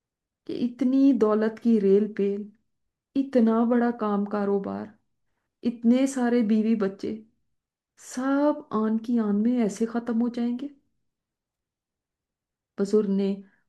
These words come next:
गुलाम की बात काटी और फरमाया, "ठीक है,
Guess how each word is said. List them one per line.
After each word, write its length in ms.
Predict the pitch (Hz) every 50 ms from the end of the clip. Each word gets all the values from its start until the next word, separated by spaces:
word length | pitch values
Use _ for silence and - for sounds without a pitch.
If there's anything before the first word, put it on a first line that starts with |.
| _
गुलाम 340 | - 214 196 190 196 190 190
की 140 | 185 - 202
बात 260 | 185 202 202 202 196 196
काटी 360 | - 196 190 196 196 196 196
और 140 | 196 196 196
फरमाया, 560 | - 208 202 190 190 196 196 196 196 208 202 - _ _ _ _ _ _ _ _ _ _ _ _ _ _ _ _ _ _ _ _
"ठीक 260 | - 262 247 240 240 247
है, 100 | 233